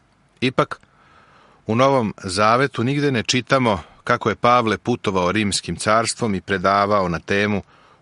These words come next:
„U korpi preko zida”. Ovo bi za mnoge koji se danas bave senzacionalizmom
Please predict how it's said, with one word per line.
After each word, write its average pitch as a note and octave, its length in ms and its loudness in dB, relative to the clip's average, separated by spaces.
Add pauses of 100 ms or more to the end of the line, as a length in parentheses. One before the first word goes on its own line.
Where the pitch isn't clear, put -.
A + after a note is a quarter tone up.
„U A2+ 100 -2
korpi G#2+ 460 0
preko F#2+ 360 -6
zida”. F2 380 -6 (1800)
Ovo B2+ 220 4
bi B2 160 0
za A2+ 140 2
mnoge B2+ 340 2
koji F2 200 -6
se - 160 -2
danas G#2+ 540 0
bave F#2 300 0
senzacionalizmom F#2 1120 -4